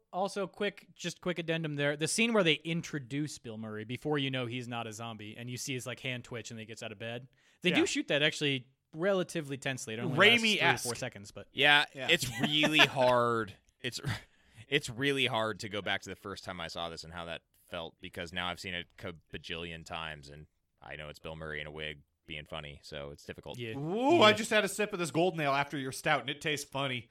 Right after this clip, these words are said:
Speaker 3: That guy's got a direct line to my funny bone, y'all.
Speaker 2: Yeah, he does, man. <laughs> He's fucking
Speaker 1: Jake, I don't
Speaker 2: delightful.
Speaker 1: think you've actually given us your score, your one yet.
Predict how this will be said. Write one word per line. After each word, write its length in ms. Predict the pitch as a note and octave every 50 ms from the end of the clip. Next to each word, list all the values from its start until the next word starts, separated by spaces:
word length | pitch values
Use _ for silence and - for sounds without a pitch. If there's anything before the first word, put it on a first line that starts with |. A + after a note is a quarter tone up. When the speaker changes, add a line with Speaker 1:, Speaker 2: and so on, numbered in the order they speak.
| _ -
Speaker 3:
That 260 | - C#3 D3 D3+ -
guy's 380 | - D3+ D3+ D3 D3 D3 C#3+ C#3+
got 200 | - D3+ C#3 B2+
a 60 | A#2
direct 360 | G2+ A2 A2 G#2+ A#2 A#2+ -
line 200 | B2 A2+ A#2 A#2+
to 60 | A2+ A2
my 120 | A2+ A2+
funny 260 | A2+ - A2+ A2 A2
bone, 200 | F#2+ F#2+ F#2+ F#2+ F#2+
y'all. 340 | F#2+ F#2 F#2 F#2+ F#2 F#2+ -
Speaker 2:
Yeah, 260 | D3 B2+ E3 D#3+ E3
he 80 | D#3 C#3+
does, 280 | B2 A2+ G2 F2+ - -
man. 280 | A#2+ A2+ C#3+ F#3 G#3 G3 - - -
<laughs> 180 | - - - -
He's 140 | A3 - -
fucking 220 | - B3+ - -
Speaker 1:
Jake, 220 | - - F3+ F#3 F3+
I 40 | F#3
don't 80 | F#3+
Speaker 2:
delightful. 100 | G#3 G3+
Speaker 1:
think 120 | F#3 G#3+ G3
you've 100 | F3 D#3
actually 240 | D#3+ D#3+ - C#3+ C3+
given 200 | C3+ C#3 C#3 C3
us 160 | B2+ B2 -
your 60 | B2 A2+
score, 380 | - - B2+ B2+ B2 A#2 G#2+ -
your 140 | C3+ B2 B2
one 300 | A#2+ B2 C3 C3 B2+ B2+
yet. 280 | A#2+ A2+ A2+ A#2 -